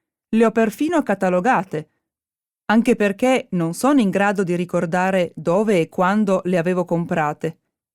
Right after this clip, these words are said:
Così ogni statuetta ha una scheda con delle curiosità e altre informazioni che la descrivono.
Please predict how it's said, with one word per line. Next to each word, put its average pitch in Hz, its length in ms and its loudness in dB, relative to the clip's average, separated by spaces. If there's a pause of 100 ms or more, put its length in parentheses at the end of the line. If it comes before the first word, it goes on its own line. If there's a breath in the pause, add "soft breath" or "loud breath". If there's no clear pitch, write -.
(120)
Così 294 420 2 (100)
ogni 180 260 0
statuetta 214 760 0
ha 165 140 -4
una 160 180 -2
scheda 226 480 -2
con 180 200 -2
delle 175 240 0
curiosità 175 640 -4 (340)
e 208 120 0
altre 202 320 2
informazioni 208 760 0
che 233 120 -2
la 147 80 -2
descrivono. 165 800 -2